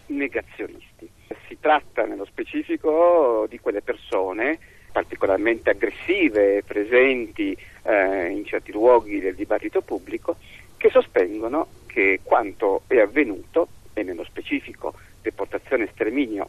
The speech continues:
degli ebrei d'Europa, non è in verità mai accaduto.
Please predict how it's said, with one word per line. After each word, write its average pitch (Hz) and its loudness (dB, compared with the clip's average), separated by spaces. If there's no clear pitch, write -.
degli 90 -4
ebrei 90 2
d'Europa, - -4
non 269 4
è 139 4
in 131 2
verità 131 0
mai 120 -2
accaduto. - -8